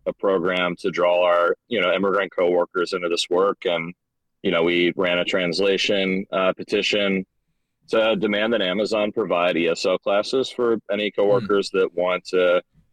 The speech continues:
Speaker 1: improve their English proficiency, uh, to provide translation in H R and any management, any disciplinary conversation. And, you know, we met Fatu around that time because, yeah, Fatu agreed with the importance to fight for these issues, you know, and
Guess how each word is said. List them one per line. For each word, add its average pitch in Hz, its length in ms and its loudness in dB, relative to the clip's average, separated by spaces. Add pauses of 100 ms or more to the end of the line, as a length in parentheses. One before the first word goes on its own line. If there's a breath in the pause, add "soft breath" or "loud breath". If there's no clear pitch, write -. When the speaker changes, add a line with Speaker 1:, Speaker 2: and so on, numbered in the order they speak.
(180)
Speaker 1:
improve 98 400 2
their 90 140 2
English 107 320 0
proficiency, 98 920 0 (480)
uh, 90 200 0
to - 120 -6
provide 95 320 0
translation 90 720 -2
in 87 100 -2
H 82 240 -2
R 104 520 2
and 92 120 -4
any 90 160 -2
management, 87 640 -2
any 85 180 -2
disciplinary 90 560 -2
conversation. 90 840 0 (540)
And, 98 340 0
you 120 80 2
know, 104 100 2
we 110 220 2 (260)
met 101 260 -2
Fatu 104 400 0
around 95 300 2
that 95 200 -2
time 95 300 -2
because, - 560 0 (460)
yeah, 151 240 0
Fatu 101 440 0
agreed 92 320 2
with - 140 0
the 95 80 -2
importance 87 420 -2
to 98 80 -2
fight 92 240 0
for 95 80 -4
these 87 180 0
issues, 90 560 0
you 101 140 -2
know, 85 240 2
and 85 180 -2